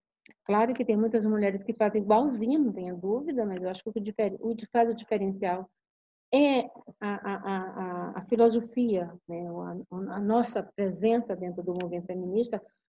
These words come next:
a, a construção que nós fazemos do que é ser, do que é ser mulher na sociedade é que faz a diferença, né? E, e estar sempre do lado da outra. É, a gente tá o tempo todo se refazendo, né?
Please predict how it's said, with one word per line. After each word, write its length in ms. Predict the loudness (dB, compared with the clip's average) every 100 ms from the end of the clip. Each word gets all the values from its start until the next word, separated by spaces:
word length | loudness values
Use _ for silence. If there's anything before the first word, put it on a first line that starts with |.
| _
a, 60 | -20 -14
a 100 | -2
construção 500 | 0 0 0 0 0
que 80 | 0
nós 200 | -2 -4
fazemos 500 | -6 -6 -6 -8 -8
do 80 | -10
que 120 | -10
é 60 |
ser, 200 | -10 -12 -16
do 120 | -16 -8
que 100 | -8
é 40 |
ser 180 | -4 -4
mulher 220 | -4 -4
na 120 | -6
sociedade 800 | -8 -16 -16 -14 -8 -4 -4 -4
é 60 | -8
que 140 | -12 -8
faz 140 | -8
a 60 | -8
diferença, 640 | -12 -6 -2 -2 -6 -10
né? 220 | -12 -12 -14 _ _ _ _ _ _ _
E, 580 | -8 -4 -4 -4 -6 -8
e 340 | -6 -6 -4 -6
estar 320 | -8 -4 -4
sempre 380 | 2 2 2 0
do 120 | 0
lado 300 | -2 -2 -4
da 180 | -2 -2
outra. 360 | -2 -4 -6
É, 240 | -4 -2 -2
a 40 |
gente 260 | -2 -2 -2
tá 100 | -2
o 60 | 0
tempo 240 | 0 0
todo 280 | -2 -2 -2
se 120 | 0
refazendo, 800 | 0 0 -2 2 4 4 2 -4
né? 220 | -6 -8